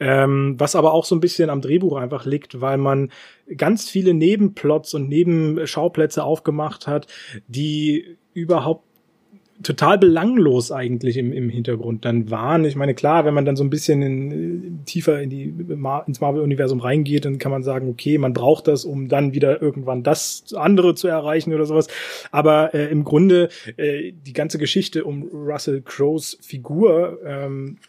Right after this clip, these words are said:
hätten, hätte es für mich eigentlich kaum gebraucht in dem Ganzen. Stattdessen hätte man eben viel mehr dieses, was wir gerade hatten, Love and Thunder eben damit reinbringen können. Sprich, ähm, mehr auf Jane Foster und die Beziehung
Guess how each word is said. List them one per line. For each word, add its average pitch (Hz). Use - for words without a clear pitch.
hätten, 156
hätte 143
es 147
für -
mich 180
eigentlich 160
kaum 147
gebraucht 135
in 123
dem 113
Ganzen. 113
Stattdessen 180
hätte 160
man 156
eben 151
viel 185
mehr 160
dieses, 143
was 135
wir 147
gerade 135
hatten, 147
Love 143
and 160
Thunder 202
eben 120
damit 120
reinbringen 113
können. 139
Sprich, 156
ähm, 143
mehr 139
auf 147
Jane 151
Foster 185
und 151
die 156
Beziehung 190